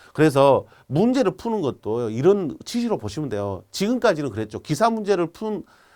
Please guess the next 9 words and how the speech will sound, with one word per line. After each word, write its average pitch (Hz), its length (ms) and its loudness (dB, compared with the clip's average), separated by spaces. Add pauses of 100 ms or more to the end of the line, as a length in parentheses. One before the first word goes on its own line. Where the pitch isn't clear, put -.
(300)
풀어서 214 500 4
합격한 240 380 0
사람이 123 480 -2 (140)
산업기사 240 480 0
문제를 147 320 -2
떨어지면 202 360 -2
안 90 120 -8
돼요. 92 240 -10 (420)
근데 233 340 4